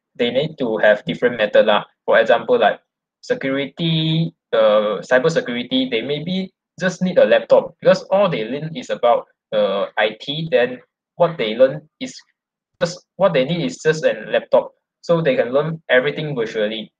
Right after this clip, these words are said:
As another example is maybe, uh, software engineering. Yeah, so they can learn all the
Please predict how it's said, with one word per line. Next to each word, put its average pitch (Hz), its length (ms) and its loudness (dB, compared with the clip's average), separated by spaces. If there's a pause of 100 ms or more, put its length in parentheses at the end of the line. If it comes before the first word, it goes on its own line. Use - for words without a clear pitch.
(240)
As 135 180 0 (260)
another 139 300 4
example 131 380 2
is 127 160 -2
maybe, 135 420 -2
uh, 120 140 2
software 135 380 2
engineering. 120 680 -6 (520)
Yeah, 135 260 2 (280)
so 208 240 2
they 170 120 2
can 160 300 0 (260)
learn 196 220 2
all 185 200 6
the 110 520 6